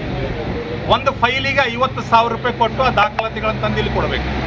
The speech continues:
ಇಲ್ಲಿ ಕೊಟ್ಟ ಮೇಲೆ ಇವ್ರಿಗೆ ರೈತರ ಹಣನ, ರೈತರಿಗೆ ಜಮೀನಿಗೆ, ಜಮೀನ್ ತಗೊಂಡು ಏನ್ ಹಣ ಕೊಡ್ತಾರಲ್ಲ, ಆ ಹಣನ ಇವ್ರು ಬಿಡುಗಡೆ ಮಾಡ್ಬೇಕು ಅಂತ ಕೇಳಿದ್ರೆ ಇವ್ರಿಗೆ ಐದು ಪರ್ಸೆಂಟ್ ಹಣ ಕೊಡ್ಬೇಕು. ಮತ್ತ್ ಅದಲ್ದೇನ ಈ ಹಿಂದೆ ಏನು ಬಹುಕೋಟಿ ಹಗರಣ ಆಗಿತ್ತು, ಡಬಲ್ ಪೇಮೆಂಟ್ ಇತ್ತು,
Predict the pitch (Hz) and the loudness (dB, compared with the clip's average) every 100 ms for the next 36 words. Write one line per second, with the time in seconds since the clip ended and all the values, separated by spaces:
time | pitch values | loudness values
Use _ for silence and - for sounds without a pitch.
0 | - - - - - - 220 247 - 277 | -2 -2 -4 -4 -4 -2 0 2 2 2
1 | 302 294 254 214 254 262 208 214 277 277 | 2 0 2 2 2 2 2 2 2 2
2 | 233 214 220 180 208 277 277 285 233 262 | 2 2 2 2 2 2 2 2 2 2
3 | 269 262 214 - - 214 254 - - 180 | 2 2 0 -2 0 0 0 0 2 2
4 | 196 247 262 262 254 - - - - 180 | 2 0 0 2 2 0 -4 -4 0 2
5 | 262 269 262 262 254 214 240 247 240 226 | 2 2 0 2 2 4 2 2 2 2
6 | 185 151 185 226 - - - - 147 247 | 2 2 2 2 -2 -6 -4 2 4 6
7 | 240 269 277 285 277 269 254 262 269 254 | 4 4 2 2 0 0 0 2 2 2
8 | 254 254 247 247 226 190 226 208 185 226 | 2 0 -2 -2 -2 0 2 2 2 0
9 | 262 214 233 240 240 220 226 226 220 220 | 0 -2 -2 0 0 0 -2 -2 -2 0
10 | 185 185 180 139 127 127 - 180 - - | 0 -2 -2 -6 -6 -6 -6 -6 -6 -6
11 | - - - - - - - 208 190 226 | -6 -8 -6 -6 -6 -4 -4 0 0 2
12 | 277 294 226 151 - - - - 269 240 | 2 0 0 -4 -8 -10 -8 -4 0 0
13 | 269 254 254 185 196 254 254 254 226 233 | 2 2 2 2 2 4 2 4 4 4
14 | 247 233 226 220 208 160 180 233 226 226 | 2 2 2 -2 -4 0 2 2 2 0
15 | 220 196 180 | 0 -2 -4